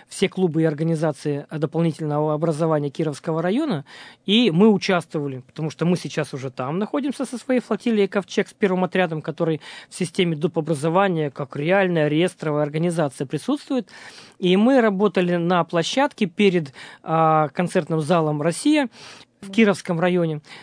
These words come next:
Вот, а, и было очень много детей, родителей с детьми, которые себе подыскивали интересные клубы, в которых могли бы дети заниматься. И был огромный просто интерес к нам. А,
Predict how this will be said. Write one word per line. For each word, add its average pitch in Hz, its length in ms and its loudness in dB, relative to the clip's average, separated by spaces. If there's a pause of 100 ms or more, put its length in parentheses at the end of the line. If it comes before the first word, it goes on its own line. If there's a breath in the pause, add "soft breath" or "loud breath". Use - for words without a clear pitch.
(140)
Вот, 165 420 -2
а, 156 540 0
и 185 800 2
было 180 480 4
очень 190 320 2
много 160 420 -2 (300)
детей, 214 720 2
родителей 185 580 2
с 165 60 -2
детьми, 175 480 -2 (240 loud breath)
которые 190 340 2
себе 180 240 0
подыскивали 170 680 0
интересные 165 580 0
клубы, 214 300 -2
в - 40 -8
которых 170 320 -6
могли 175 200 -2
бы 165 120 -4
дети 165 240 -2
заниматься. 160 600 -2 (340 loud breath)
И 160 140 -2
был 208 240 4
огромный 180 640 4
просто 156 320 -6
интерес 160 340 -2
к - 80 -20
нам. 247 300 0 (680 loud breath)
А, 147 280 0